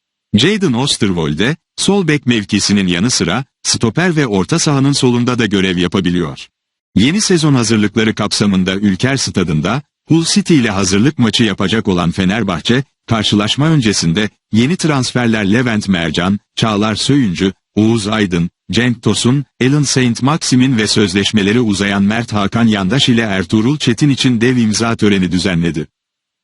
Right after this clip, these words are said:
Fenerbahçe Başkanı Ali Koç, bugün gerçekleştirilen, Türkiye Futbol Federasyonu Genel Kurulu'nda, çarpıcı bir konuşma yaptı. Başkan Koç, "Burada üç yüz delege var ama kimsenin konuşmaya niyeti yok, heyecanı yok.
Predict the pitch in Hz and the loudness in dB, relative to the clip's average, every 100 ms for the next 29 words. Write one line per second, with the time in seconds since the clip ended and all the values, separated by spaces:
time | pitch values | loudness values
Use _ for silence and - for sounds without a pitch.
0 | _ - 127 214 208 185 135 98 95 - | _ -2 0 0 0 0 0 -2 -2 0
1 | 98 95 92 98 - 123 - - _ 120 | 0 0 0 0 2 -2 -2 -12 _ -2
2 | 165 190 165 110 95 98 95 87 - 90 | 0 2 0 -2 0 -2 0 -2 0 -2
3 | 78 131 - _ - 196 180 165 147 185 | 0 -2 -4 _ -2 0 2 0 0 -2
4 | - 147 123 107 104 101 - 104 95 92 | 0 0 0 0 0 0 0 2 2 0
5 | 101 147 - 117 85 80 87 113 - - | 0 -2 0 0 2 0 -2 -4 -8 -4
6 | 143 147 180 180 175 160 - 107 - 101 | 0 0 0 2 2 2 2 0 0 0
7 | 85 73 - 85 - _ _ _ _ _ | -2 -4 -6 -8 -10 _ _ _ _ _
8 | - 95 107 - 147 135 120 123 - _ | 0 0 0 -2 -2 0 0 -2 -4 _
9 | 131 170 151 143 123 - - 151 110 110 | 0 2 2 -2 0 -2 2 0 2 0
10 | 107 95 78 73 - _ - 104 98 - | 0 0 -4 -8 -12 _ -2 0 0 2
11 | 196 185 127 110 98 107 104 113 113 113 | 0 2 2 2 0 0 2 2 2 2
12 | 110 104 123 95 110 - _ 113 110 101 | 2 0 0 0 -2 -6 _ -2 0 0
13 | 101 101 113 90 76 | 0 0 0 -2 -8